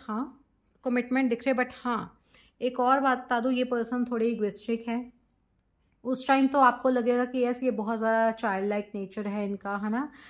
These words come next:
but after that जब आप इनसे, मतलब होता है ना कि यस, आपके ट्रू लव हैं तो of course, but हाँ,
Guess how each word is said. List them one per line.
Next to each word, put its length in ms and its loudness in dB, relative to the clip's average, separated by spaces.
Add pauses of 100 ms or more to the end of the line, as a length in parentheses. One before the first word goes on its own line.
(260)
but 240 0 (320)
after 320 2
that 240 0 (200)
जब 200 -2
आप 240 0
इनसे, 380 2
मतलब 260 -2
होता 200 -2
है 60 0
ना 60 -2
कि 200 0
यस, 200 0
आपके 320 0
ट्रू 240 -4
लव 280 2
हैं 180 0
तो 80 -2
of 120 0 (120)
course, 180 -4 (440)
but 140 -4
हाँ, 440 0